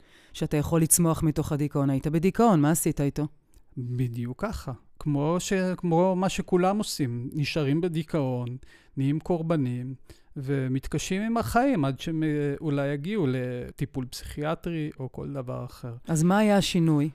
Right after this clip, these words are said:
Speaker 1: איך זה קרה אצלך בעצם?
Speaker 2: השינוי אצלי, אה, התחיל מכל מיני דברים. אחד, הוא התחיל באמת מפגיעה מאוד קשה של, אה, של ריסוק של הקרסול, אה, ו-, וביטול של עצמי,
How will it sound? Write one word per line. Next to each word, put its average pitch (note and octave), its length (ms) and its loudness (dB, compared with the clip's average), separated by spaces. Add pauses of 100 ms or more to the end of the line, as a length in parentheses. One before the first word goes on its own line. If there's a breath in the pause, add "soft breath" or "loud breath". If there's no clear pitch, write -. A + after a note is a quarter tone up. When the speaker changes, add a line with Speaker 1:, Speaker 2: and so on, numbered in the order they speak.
Speaker 1:
איך E3 140 -4
זה F#3+ 80 0
קרה C#3 300 0
אצלך C3+ 340 -6
בעצם? C3 180 -2
Speaker 2:
השינוי F3+ 560 4
אצלי, F#3 640 0 (140)
אה, F3+ 60 0 (1080)
התחיל G#3+ 320 2
מכל G3+ 320 2
מיני F#3 200 2
דברים. B2+ 500 -2
אחד, G3 300 0
הוא G3 80 4
התחיל E3 280 -2
באמת D3 520 4
מפגיעה D#3 680 4
מאוד C3 320 0
קשה - 360 -6 (320)
של, B2 400 -6
אה, B2+ 340 -6
של C3+ 220 -6 (100)
ריסוק C#3+ 320 -4
של D#3 200 0
הקרסול, B2 640 -2 (600)
אה, B2+ 60 -6 (960)
ו-, A#2+ 280 -2
וביטול C3 540 0
של C3+ 260 0
עצמי, D#3 420 0